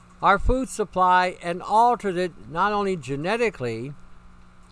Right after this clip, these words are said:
but with synthetic biology on top of that. Did they, did they come across to the consumer and say, "Hey, we are now wanting to genetically engineer your food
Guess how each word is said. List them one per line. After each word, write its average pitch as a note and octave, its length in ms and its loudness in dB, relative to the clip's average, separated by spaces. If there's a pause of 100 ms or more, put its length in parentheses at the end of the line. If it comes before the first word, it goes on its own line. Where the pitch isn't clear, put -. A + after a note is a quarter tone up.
(200)
but E3 160 2
with F3+ 200 -2
synthetic F3+ 580 -6
biology F#3 640 0
on F#3 160 -6
top A3 320 0
of F3 80 -4
that. G2+ 400 -8 (1900)
Did F#3 160 -2
they, A#3+ 460 0 (760)
did F#3+ 200 -14
they B3+ 200 4
come A3+ 280 -4
across E3+ 760 -2
to E3+ 100 -10
the F3+ 100 -8
consumer G#3 640 -2
and E3 100 -6
say, F#3+ 240 -4
"Hey, G3+ 480 -2 (1800)
we G3+ 140 -2
are G3+ 80 -4
now A#3 320 4
wanting G#3+ 420 0
to G3+ 300 -8
genetically G#3 480 -6
engineer G3+ 400 -6
your G#3 220 -4
food D3+ 480 -4